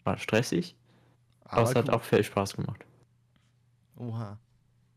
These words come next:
Speaker 2: Und wo, und worüber hast du die geschrieben?
Speaker 1: Über Zeit im Film.
Speaker 2: Oha. Über Zeit im Film.
Speaker 1: Ja.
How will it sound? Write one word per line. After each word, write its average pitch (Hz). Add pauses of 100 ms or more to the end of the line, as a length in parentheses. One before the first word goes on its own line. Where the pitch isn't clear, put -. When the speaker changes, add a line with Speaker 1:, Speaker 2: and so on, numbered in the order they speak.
(960)
Speaker 2:
Und 120
wo, 117
und 123
worüber 117
hast -
du 170
die 165
geschrieben? 170 (1900)
Speaker 1:
Über 104
Zeit 131
im 127
Film. 101 (720)
Speaker 2:
Oha. 98 (520)
Über 107
Zeit -
im 120
Film. 117 (140)
Speaker 1:
Ja. 110